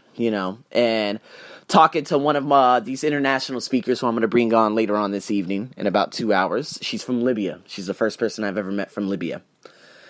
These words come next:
And we're gonna have a chat about English and go, you know, her traveling to New York and different things. And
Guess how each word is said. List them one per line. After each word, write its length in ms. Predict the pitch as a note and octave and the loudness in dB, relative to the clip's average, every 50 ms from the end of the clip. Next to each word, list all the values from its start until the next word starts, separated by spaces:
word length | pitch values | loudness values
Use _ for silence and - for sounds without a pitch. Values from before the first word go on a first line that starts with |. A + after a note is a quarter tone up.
| - - - _ - | -20 -20 -20 _ -2
And 640 | - C#3 C3+ B2+ B2+ B2 A#2+ A#2+ A#2+ A#2 A#2 A2+ G#2+ | 0 2 2 2 2 2 0 0 0 -2 -2 -2 -2
we're 120 | B2 C3+ A#2 | -2 -2 -2
gonna 120 | B2+ B2 | -2 -2
have 200 | C3 C#3 B2+ A#2 | -2 -2 -2 -2
a 60 | A2 | -4
chat 440 | - - - D3+ B2 A2+ B2+ C3+ - | -4 -4 2 4 4 4 4 2 -2
about 360 | - A#2 A2 A2+ A2 A2 - A2+ | -6 -4 -2 -2 -2 -2 -2 -4
English 520 | B2+ B2 A#2 B2 A#2+ A2+ A#2+ C3+ C#3 - | -4 -2 0 2 2 2 0 -2 -4 -8
and 120 | A#2 G#2 | -6 -2
go, 140 | G#2 A2+ A2+ | 0 0 0
you 160 | D#2 G#2 A#2+ | 0 0 -2
know, 140 | A2 F#2+ F#2 | -2 -2 -2
her 160 | F#2 B2 B2+ | 0 -2 -2
traveling 440 | G#2+ - - A2+ A2+ G#2+ A2 G#2+ G2+ | -2 0 0 0 0 0 -2 -8 -8
to 140 | - - G#2 | -6 -6 -4
New 100 | G2+ A2 | -4 -4
York 340 | A#2 A2+ A2+ A2+ A2 G#2+ - | -2 -2 0 0 0 -2 -4
and 80 | A2+ F#2 | -10 -4
different 320 | G#2 A2+ - - G#2+ - | -4 -6 -4 -4 -8 -2
things. 460 | A#2 A2 G#2+ G#2 G#2+ A#2 B2+ C3 A#2+ | -2 -2 -2 -2 -4 -4 -6 -4 -2
And 320 | B2+ A#2 G#2+ G#2 G2+ G2 | 0 0 0 0 -4 -6